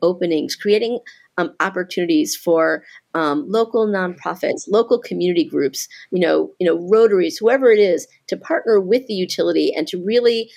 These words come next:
make it more of a forward-facing part of the community so that people understand what it's about, what its role is, what it does.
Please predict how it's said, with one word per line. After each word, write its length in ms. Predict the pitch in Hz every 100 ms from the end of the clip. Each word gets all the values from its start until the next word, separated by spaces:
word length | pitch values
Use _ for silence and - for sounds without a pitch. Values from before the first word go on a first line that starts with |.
| _
make 220 | 196 214
it 160 | 220 -
more 180 | 185 190
of 100 | 175
a 100 | 139
forward-facing 1120 | - - 196 190 160 - - 190 202 165 160
part 340 | - 180 185
of 100 | 139
the 80 | 160
community 480 | - 175 170 160 143 -
so 140 | - 185
that 160 | 185
people 260 | - 262 -
understand 580 | 180 185 185 180 180 170
what 120 | 175
it's 120 | 165
about, 440 | 165 156 156 143 151
what 120 | 175
its 160 | 170 -
role 320 | 151 160 156
is, 180 | 151 165
what 120 | 165
it 140 | 123
does. 400 | - - - -